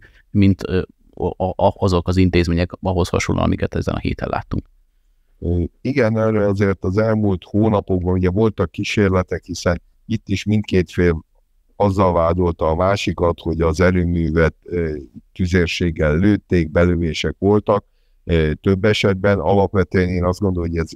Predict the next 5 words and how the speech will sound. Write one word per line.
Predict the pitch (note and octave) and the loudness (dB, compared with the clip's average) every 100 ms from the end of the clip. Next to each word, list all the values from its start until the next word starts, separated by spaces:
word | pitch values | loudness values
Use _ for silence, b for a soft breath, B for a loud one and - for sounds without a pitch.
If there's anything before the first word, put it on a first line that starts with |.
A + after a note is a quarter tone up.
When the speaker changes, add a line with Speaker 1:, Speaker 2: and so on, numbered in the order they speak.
| - | -8
Speaker 2:
ukrán | F#2+ - F#2 E2 | -8 0 2 2
részről, | D#2+ D#2+ D#2 - F2 D#2+ - _ _ | 0 -2 -2 0 0 0 -2 _ _
ö, | F#2+ E2+ E2 E2+ D2+ - _ _ _ _ _ | 0 2 4 0 -2 -10 _ _ _ _ _
számított, | - - F#2+ F#2+ F#2 F2+ D#2+ F2 D#2 _ - - | -16 -4 0 2 0 -2 -2 -2 -2 _ -16 -6
ö, | F#2+ E2+ | -2 0